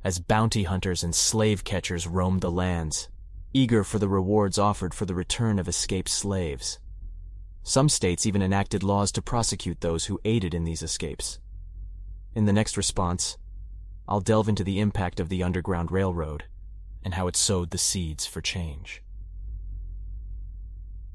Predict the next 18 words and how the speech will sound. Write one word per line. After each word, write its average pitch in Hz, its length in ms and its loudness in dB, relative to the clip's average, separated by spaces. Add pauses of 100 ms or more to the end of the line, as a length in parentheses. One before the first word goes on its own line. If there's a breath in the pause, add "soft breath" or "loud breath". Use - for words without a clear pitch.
(380)
The 127 140 6
Underground 117 420 6
Railroad 110 540 6
undoubtedly 107 580 4
played 104 380 0
a - 20 -2
significant 101 540 0
role 98 400 2
in 87 80 0
the 92 100 0
abolitionist 92 640 0
movement, 90 480 0 (480)
working 117 320 8
against 104 320 2
the 101 60 -4
structures 95 500 0
of 87 80 -4
slavery. 92 560 0